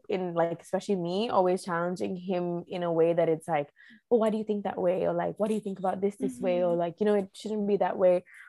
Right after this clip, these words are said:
Speaker 1: Or at least I should, I feel like it shouldn't be that way. So yeah, like, you know, I've always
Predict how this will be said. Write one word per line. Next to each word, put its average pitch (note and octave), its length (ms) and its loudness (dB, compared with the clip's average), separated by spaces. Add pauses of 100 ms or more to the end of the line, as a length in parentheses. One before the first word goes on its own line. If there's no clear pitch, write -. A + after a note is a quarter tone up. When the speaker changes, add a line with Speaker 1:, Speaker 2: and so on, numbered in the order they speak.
(120)
Speaker 1:
Or G3 60 10
at G3+ 60 12
least G#3 180 6
I F#3+ 220 10
should, G3 220 -2 (120)
I F#3 120 4
feel F#3+ 120 4
like F3 140 2
it E3+ 80 -8
shouldn't F3 280 -6
be E3 60 0
that D#3+ 160 0
way. E3+ 140 6
So G#3+ 340 6 (460)
yeah, D4+ 260 10
like, G3+ 200 8 (140)
you G#3 120 -2
know, G3 140 2
I've G3+ 280 6 (100)
always F#3+ 440 4